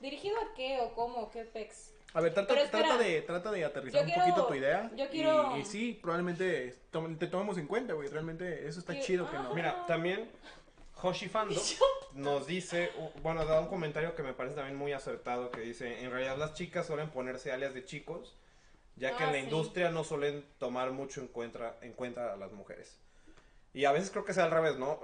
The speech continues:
Speaker 2: Sí.
Speaker 3: Que vatos se ponen como nicknames de, de chicas porque, pues,
Speaker 1: Para,
Speaker 3: quieren
Speaker 1: para
Speaker 3: que les
Speaker 1: que
Speaker 3: regalen
Speaker 1: les llamen.
Speaker 3: cosas,
Speaker 2: Sí,
Speaker 3: ¿no?
Speaker 2: güey.
Speaker 1: Ajá.
Speaker 3: Incluso es algo que juegan en el,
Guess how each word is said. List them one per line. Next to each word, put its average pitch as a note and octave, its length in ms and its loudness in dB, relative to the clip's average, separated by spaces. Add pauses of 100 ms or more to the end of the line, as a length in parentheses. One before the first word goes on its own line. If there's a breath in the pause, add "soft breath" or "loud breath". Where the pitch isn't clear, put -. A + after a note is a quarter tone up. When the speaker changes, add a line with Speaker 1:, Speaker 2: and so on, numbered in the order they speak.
Speaker 2:
Sí. D#3 120 -2
Speaker 3:
Que C#3+ 120 0
vatos C#3 260 4
se D#3+ 80 0
ponen D3 540 -2
como A#2 260 -4
nicknames C#3 500 -8
de, C3 140 -6
de B2 180 -10
chicas F3 460 -8
porque, B2 240 -12
pues, A#3+ 140 2
Speaker 1:
Para, A3+ 100 2
Speaker 3:
quieren D#3 160 2
Speaker 1:
para - 120 6
Speaker 3:
que C#3+ 40 6
les C#3 80 4
Speaker 1:
que C3 80 6
Speaker 3:
regalen D#3 260 8
Speaker 1:
les E3+ 120 4
llamen. C#3 160 6
Speaker 3:
cosas, B2+ 180 0
Speaker 2:
Sí, F#3 80 6
Speaker 3:
¿no? F#3 180 6
Speaker 2:
güey. C#3 140 2
Speaker 1:
Ajá. C#4+ 460 -2
Speaker 3:
Incluso E3 340 4
es F#3 80 4
algo F#3+ 240 6
que D3 160 2
juegan D3+ 320 4
en C3+ 160 -2
el, A2 320 -6